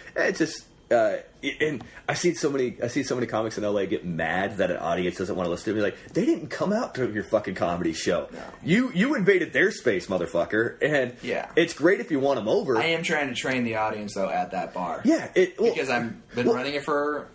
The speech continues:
Speaker 2: seven months now.
Speaker 1: Yeah, well,
Speaker 2: So I'm
Speaker 1: also,
Speaker 2: like
Speaker 1: it's not like it's segmented where, you know, when people
Speaker 2: Right.
Speaker 1: walk in,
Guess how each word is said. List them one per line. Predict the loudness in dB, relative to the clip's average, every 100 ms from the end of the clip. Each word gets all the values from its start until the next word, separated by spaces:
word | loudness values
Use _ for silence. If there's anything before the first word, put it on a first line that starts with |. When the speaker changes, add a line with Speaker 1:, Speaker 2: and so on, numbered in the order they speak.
| -14 -10 -4
Speaker 2:
seven | -4 -4
months | -6 -6 0
now. |
Speaker 1:
Yeah, | 0 4
well, | 2
Speaker 2:
So | 2
I'm |
Speaker 1:
also, | 0 2
Speaker 2:
like | 2
Speaker 1:
it's | 2
not | 0 2
like | 2 0
it's | -4 -4 2
segmented | 2 2 0 0 2
where, | 2 2 -2 -2
you | 0
know, | 2 2
when | 0 0
people | 2 4
Speaker 2:
Right. | 4
Speaker 1:
walk | 2 2
in, | 0 -2